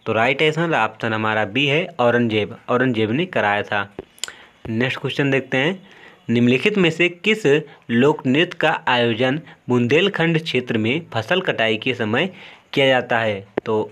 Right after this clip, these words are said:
राइट आंसर इसका ऑप्शन हमारा सी है, सेहरा, सेहरा लोक नृत्य का आयोजन किया जाता है। नेक्स्ट क्वेश्चन देखते हैं, उत्तर प्रदेश की मोती मस्जिद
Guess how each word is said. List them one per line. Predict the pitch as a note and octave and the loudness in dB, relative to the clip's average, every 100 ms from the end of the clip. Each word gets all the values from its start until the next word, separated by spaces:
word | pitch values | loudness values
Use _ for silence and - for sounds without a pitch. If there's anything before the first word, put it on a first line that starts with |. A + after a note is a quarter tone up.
| - | -6
राइट | A2 A2+ C3+ | -2 0 0
आंसर | D#3 D#3 D#3+ | -2 0 -2
इसका | D#3 - F3+ A3 - _ - | -4 -2 -2 -2 -12 _ -6
ऑप्शन | A2+ A2 - A#2 | -2 -2 -2 -2
हमारा | A2+ A2 A2 | 0 -2 -2
सी | - D#3+ | 0 2
है, | D#3 G#3 - - - - | 2 0 -6 -20 -16 -6
सेहरा, | - C3 A#2 G2 - - | 0 2 2 -2 -8 -14
सेहरा | - B2 C3+ | -2 2 2
लोक | C3 A#2+ A#2+ A#2+ | 4 2 0 -4
नृत्य | A#2 - - | -4 -6 -2
का | B2 | 0
आयोजन | A2+ C#3 G#3 | 0 -2 -4
किया | - G#2+ | -2 0
जाता | G#2 G2+ A2 | 0 0 -2
है। | G#2+ G2 - _ _ - - _ _ A2+ | -2 -4 -10 _ _ -20 -20 _ _ -4
नेक्स्ट | A#2 D3 - | -2 -2 -2
क्वेश्चन | D#3 D3 D#3+ | -4 0 2
देखते | D3+ D3 D3+ | 0 0 -2
हैं, | E3+ A3 _ _ _ _ _ _ _ _ - - - - | -2 -4 _ _ _ _ _ _ _ _ -20 -18 -16 -8
उत्तर | B2+ - F#3+ | -4 0 0
प्रदेश | G3 F3 D#3+ D#3 | 0 2 2 0
की | - D#3 F#3 C3+ - _ B2 | -2 -2 -2 -10 -14 _ 0
मोती | A#2 A#2+ F3+ F#3+ | 0 2 2 4
मस्जिद | D3 A2+ G#2 C3 E3 | 2 0 2 0 0